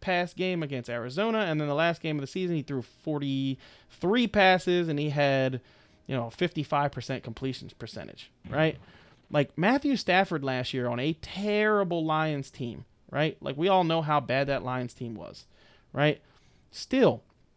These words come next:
basically average, like, he was in the high sixties of completion percentage. You know what I mean? Sixty-seven, sixty-eight percent, something like that. But there was games where,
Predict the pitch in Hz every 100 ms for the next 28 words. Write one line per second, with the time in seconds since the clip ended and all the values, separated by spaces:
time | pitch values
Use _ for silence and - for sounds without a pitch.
0 | _ _ _ - 131 180 240 - 214 196
1 | 180 190 175 147 165 156 - 262 220 170
2 | 147 135 151 208 220 208 190 - - 254
3 | - 185 160 139 - - 151 - 247 262
4 | 127 - - 117 139 - - - _ 156
5 | 175 175 - 190 - 185 180 170 - 139
6 | 170 185 - 165 165 185 170 - 180 -
7 | 165 175 170 175 202 - - - - -
8 | _ - _ _ 202 185 - - - -
9 | _ - 180 311 269 165 220 220 180 160
10 | 175 156 147